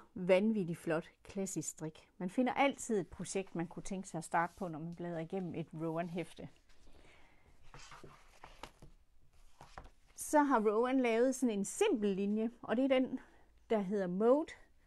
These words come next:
Mode at Rowan er det her nummer tre hæfte, og det er, fordi stilen netop i Petit Knits linje og alle de andre meget enkle strik, at, øh, Rowan går ind og laver sådan en klassisk enkel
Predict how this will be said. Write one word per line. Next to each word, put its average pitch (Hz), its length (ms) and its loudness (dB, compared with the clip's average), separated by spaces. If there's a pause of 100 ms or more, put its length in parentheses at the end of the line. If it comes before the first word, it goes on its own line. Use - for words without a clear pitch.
(320)
Mode 240 340 4
at 196 120 -2
Rowan 233 460 0
er 208 140 -2
det 226 180 0
her 214 380 -2
nummer 185 300 -4
tre 294 300 0
hæfte, 233 420 -4 (540)
og 220 140 0
det 254 160 2
er, 294 240 0
fordi 233 340 -2
stilen 190 580 0
netop 233 340 2 (220)
i 190 280 -4 (180)
Petit 247 300 -6
Knits 214 320 -6
linje 233 400 2
og 170 220 0 (120)
alle 226 220 2
de 214 120 -2
andre 233 300 -2
meget 208 340 0
enkle 240 400 -4
strik, 220 360 -4 (520)
at, - 280 -4
øh, 180 240 -2
Rowan 226 300 0
går 220 100 -2
ind 214 140 0
og 185 60 -4
laver 180 240 -2
sådan 208 200 -4
en 175 160 -4
klassisk 233 680 -4 (180)
enkel 165 420 -6